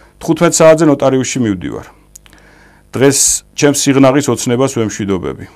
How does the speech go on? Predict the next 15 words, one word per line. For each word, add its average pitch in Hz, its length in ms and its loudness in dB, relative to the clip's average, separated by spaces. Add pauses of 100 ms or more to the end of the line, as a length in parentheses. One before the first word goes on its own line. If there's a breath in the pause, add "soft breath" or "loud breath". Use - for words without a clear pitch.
(300 soft breath)
ორი 127 200 2
ათას 143 200 -2
შვიდი 135 280 -2
წლის 117 200 -6
დასაწყისში, 117 560 -2
როცა 113 160 -4
ამერიკიდან 117 480 -2
ჩამოვედი, 127 560 0
სიღნაღის 127 560 -4
ამბავი 127 320 0
გავიგე 113 320 0
ზურა 117 320 0
ადეიშვილისაგან. 101 760 -6 (520 loud breath)
მეც 127 140 -2 (100)
მომინდა 131 280 2